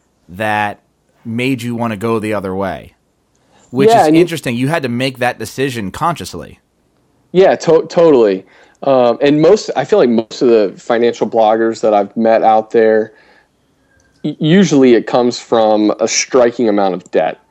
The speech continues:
Speaker 1: Mm-hmm.
Speaker 2: Most, most people, you know, thirty-five, fifty thousand. There's a guy that I know who paid off a hundred and ten thousand dollars worth of debt in five years.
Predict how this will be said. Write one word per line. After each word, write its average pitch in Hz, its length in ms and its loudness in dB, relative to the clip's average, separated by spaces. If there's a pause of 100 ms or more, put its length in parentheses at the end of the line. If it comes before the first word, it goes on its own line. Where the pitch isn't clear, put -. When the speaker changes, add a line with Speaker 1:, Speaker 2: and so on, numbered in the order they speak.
(100)
Speaker 1:
Mm-hmm. 101 400 -8
Speaker 2:
Most, 131 360 0
most 135 400 0
people, 120 500 2
you 110 80 2
know, 104 80 2
thirty-five, 113 640 0
fifty 117 320 -4
thousand. 107 440 0
There's 117 180 -2
a 123 40 0
guy 135 460 0
that 120 180 0
I 113 80 2
know 113 540 4
who 117 100 -2
paid 113 280 -2
off 110 180 -2
a 107 80 -2
hundred 110 360 0
and 107 100 -4
ten 110 180 -2
thousand 104 320 0
dollars 101 380 0
worth 104 180 -4
of 101 80 -4
debt 101 220 -2
in 98 100 -4
five 92 300 0
years. 87 400 -2